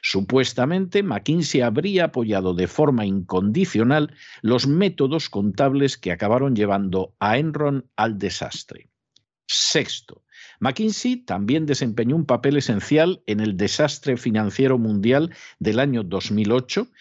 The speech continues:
al aconsejar a los bancos que aceptaran deudas de alto riesgo, lo que acabó envenenando el sistema financiero global. Séptimo, en el año dos mil quince, McKinsey utilizó a la familia Gupta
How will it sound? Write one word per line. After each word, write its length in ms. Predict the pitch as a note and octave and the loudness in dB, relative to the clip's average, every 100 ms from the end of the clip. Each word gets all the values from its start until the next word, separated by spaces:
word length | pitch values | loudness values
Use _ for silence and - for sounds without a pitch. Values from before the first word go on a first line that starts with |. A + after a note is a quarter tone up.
| - - | -20 -6
al 120 | G#2+ | -2
aconsejar 540 | A2+ G3 F#3 G3+ E3 D3 | 0 0 0 -2 0 0
a 60 | |
los 180 | B2+ A#2+ | 0 0
bancos 460 | B2+ D3+ C#3+ E3 - | -2 -4 -4 -4 -2
que 140 | A2 | -2
aceptaran 640 | G2+ F2+ - D#3 D#3 C3+ | -2 -6 -2 0 0 0
deudas 480 | B2 D#3 A2+ G2 F2 | 0 0 0 -2 0
de 100 | A#2 | 0
alto 300 | C3+ B2+ C3+ | 0 0 -2
riesgo, 480 | C#3+ F3+ - C#2 C2+ - - - | 2 0 0 -6 -14 -18 -10 -4
lo 140 | F#2 | -2
que 80 | G#2 | -2
acabó 500 | F#2 G#2+ C#3+ B2 - | 0 2 2 2 -2
envenenando 1040 | G#2+ G#2 G#2 E3 D3+ A#2+ C#3 C#3+ D3 C#3+ - | 0 0 2 2 2 0 0 0 0 -2 -4
el 140 | F#2 | -6
sistema 500 | - F2 - B2 B2+ | -4 -4 0 2 2
financiero 600 | B2 E2 D#2 - G2 F#2 | 0 -6 -6 -4 -2 -2
global. 480 | F2 F2 E2 - - _ _ _ _ - | 0 0 0 -4 -14 _ _ _ _ -6
Séptimo, 720 | - - D#3 - E2 C#2+ - _ - - - | -2 2 0 0 -10 -12 -18 _ -20 -16 -4
en 140 | B2+ | 0
el 80 | F3 | 0
año 240 | A3 G3+ | 0 -2
dos 320 | D3+ C#3 B2 A#2+ | -2 -4 -2 0
mil 240 | A#2+ A2+ | -2 0
quince, 420 | F3 G3+ F3 A#3 | 0 0 0 -2
McKinsey 640 | A#3+ - - D3+ E3 - F#3+ | 0 -2 0 0 2 2 0
utilizó 420 | D#3 A2+ G2+ C3 | 2 0 2 4
a 20 | |
la 80 | B2 | 2
familia 420 | G#2 G#2+ D3 A#2 | 2 2 4 2
Gupta 580 | F#2+ G#2 D3 - F3 F#3+ | 2 -2 -4 0 0 0